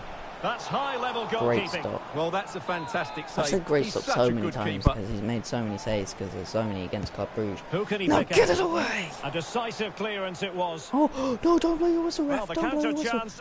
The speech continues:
Speaker 2: I've got a
Speaker 1: looks very
Speaker 2: chance here.
Speaker 1: real.
Speaker 2: He may not be very quick, but he can get away.
Speaker 1: Well, the stoppage.
Speaker 2: He can get
Speaker 1: Oh,
Speaker 2: away.
Speaker 1: he's through here.
Speaker 2: He can get back, one back.
Speaker 1: Keeper
Speaker 2: No, he
Speaker 1: getting the
Speaker 2: can't.
Speaker 1: touch.
Speaker 2: But he can.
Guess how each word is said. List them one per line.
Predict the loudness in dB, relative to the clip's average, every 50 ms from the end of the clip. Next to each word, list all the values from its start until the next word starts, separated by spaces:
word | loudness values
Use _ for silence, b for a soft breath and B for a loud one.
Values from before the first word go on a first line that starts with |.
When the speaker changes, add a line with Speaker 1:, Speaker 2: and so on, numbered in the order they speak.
| -4
Speaker 2:
I've | -2 -2 0 0
got | 0
a | -2
Speaker 1:
looks | 0 0
very | 2 2 2 2 0
Speaker 2:
chance | 0
here. | 0 0
Speaker 1:
real. | 0 0 -2 -4 -4 -6 -8 -10 -12 -14 -16 -16 -16 -4 0
Speaker 2:
He | 2
may | 4 4 4 4
not | 2 2
be | 0 0
very | 0 0 0 0
quick, | 2 2 2 2 4 4
but | 4 4
he | 4 2 2
can | 2 0 2
get | 2 2 2 0
away. | 0 0 2 2 2 2
Speaker 1:
Well, | 2 0
the | -2 -4
stoppage. | -4 -2 -2 2 4 4
Speaker 2:
He | 4
can | 4 4 2 4
get | 4 4 4
Speaker 1:
Oh, | 4
Speaker 2:
away. | 4 4 2
Speaker 1:
he's | 2 2
through | 2 2 0 0 -2 -2
here. | -4 -2 -4 -2 2 4
Speaker 2:
He | 6 6
can | 6 6 6
get | 6 6 6 6 6
back, | 4 4 4 4 0 -4 -6 -2 0 2
one | 4 4 4
back. | 4 4 4 4 4 0 -2 -4 -4 -4 -4 -2 -2
Speaker 1:
Keeper | -2 0 4 6
Speaker 2:
No, | 8 8 10 10
he | 10 8 8
Speaker 1:
getting | 6 4 2
the | 4
Speaker 2:
can't. | 4 4 4 2 2 0 -4
Speaker 1:
touch. | -6 -10 -10 -2 0 2
Speaker 2:
But | 2 6
he | 8 10 10 10
can. | 8 4 2 2 2 0 -2 -4